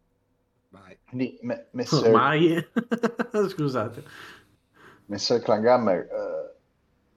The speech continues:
Speaker 2: allora è chiaro che non abbiamo
Speaker 1: Vediamo se
Speaker 2: cattive
Speaker 1: trovo
Speaker 2: intenzioni.
Speaker 1: un'immagine di Baron Klankhammer. Prego, prego.
Speaker 2: No, dicevo, mister Klankhammer, eh,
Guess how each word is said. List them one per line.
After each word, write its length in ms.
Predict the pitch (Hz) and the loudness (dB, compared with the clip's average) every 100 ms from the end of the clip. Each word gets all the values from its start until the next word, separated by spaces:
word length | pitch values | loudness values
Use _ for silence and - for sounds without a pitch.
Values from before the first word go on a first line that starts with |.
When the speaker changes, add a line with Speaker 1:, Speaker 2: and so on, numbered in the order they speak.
| _ | _
Speaker 2:
allora 400 | 117 107 117 - - _ _ _ - - - | -6 0 2 2 -4 _ _ _ -20 -20 -20
è 80 | |
chiaro 460 | - 113 107 110 107 | -8 0 4 4 2
che 140 | - | -4
non 180 | 101 98 | -8 -6
abbiamo 440 | 95 107 117 139 160 | -4 -2 -2 -2 -4
Speaker 1:
Vediamo 40 | |
se 180 | 123 107 | -4 -8
Speaker 2:
cattive 260 | - 101 | -10 -14
Speaker 1:
trovo 180 | 123 117 | -8 -4
Speaker 2:
intenzioni. 560 | 113 107 107 92 95 - _ | -4 -2 -2 -2 -6 -18 _
Speaker 1:
un'immagine 800 | 120 104 104 104 104 98 101 95 | -14 -14 -12 -12 -12 -12 -14 -14
di 140 | 92 | -16
Baron 340 | 92 92 92 90 | -16 -18 -20 -20
Klankhammer. 840 | - - 90 92 90 90 90 - _ _ _ _ _ _ _ _ _ _ _ _ _ _ _ _ _ _ _ _ _ _ _ _ _ | -20 -20 -20 -20 -20 -20 -20 -20 _ _ _ _ _ _ _ _ _ _ _ _ _ _ _ _ _ _ _ _ _ _ _ _ _
Prego, 200 | - 131 | -4 -2
prego. 300 | 107 104 - _ _ _ _ _ _ _ - | -4 -8 -10 _ _ _ _ _ _ _ -4
Speaker 2:
No, 140 | 131 | -2
dicevo, 420 | 131 120 120 110 107 | 0 0 2 4 4
mister 340 | 110 - 107 | 0 0 -2
Klankhammer, 420 | - 101 107 101 90 | -2 0 2 2 -2
eh, 260 | 87 - | -4 -8